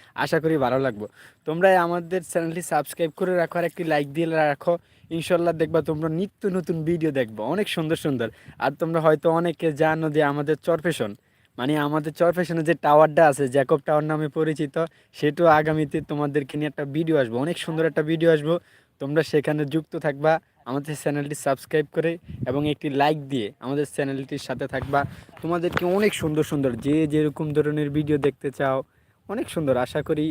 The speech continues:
তোমাদের থেকে অনেক ভালো লাগবে। তো যারা এখনও লাইক দাও না, সবাই একটি লাইক দিয়ে চ্যানেলটি সাবস্ক্রাইব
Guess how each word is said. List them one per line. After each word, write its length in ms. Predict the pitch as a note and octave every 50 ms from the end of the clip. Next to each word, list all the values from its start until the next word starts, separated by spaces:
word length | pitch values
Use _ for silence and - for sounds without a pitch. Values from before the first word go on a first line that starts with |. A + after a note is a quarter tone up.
| D3+ - -
তোমাদের 440 | - D3 C#3+ C#3+ D3 C#3+ C#3+ D3+ D#3 D3+ D3+ C3+ - _
থেকে 180 | - D#3+ C#3 D#3
অনেক 180 | E3 E3 E3+ D#3+ C3+
ভালো 200 | C3 A#2 A#2+ B2+
লাগবে। 280 | C3 C3 A#2+ G#2+ G2+ G#2 - - - _ - - - - _
তো 80 | - - D3+ D3
যারা 240 | C#3 B2+ C#3+ C#3+ D3+
এখনও 260 | D3+ D3 E3+ D#3+ D#3+
লাইক 240 | D#3 D3 C#3+ C#3+ D3 C#3+
দাও 140 | C#3 D#3 D3
না, 100 | C3+ B2+
সবাই 260 | - - C#3 C#3 C#3+
একটি 160 | C#3+ C3+ - D3+
লাইক 200 | C#3 C#3 C#3 C3+ C3+
দিয়ে 160 | C3+ D3 C3+ -
চ্যানেলটি 340 | D#3 C3+ C3+ C3+ C3 C#3+ C3+
সাবস্ক্রাইব 580 | - - C#3 B2+ - - - - C#3+ C#3 C3+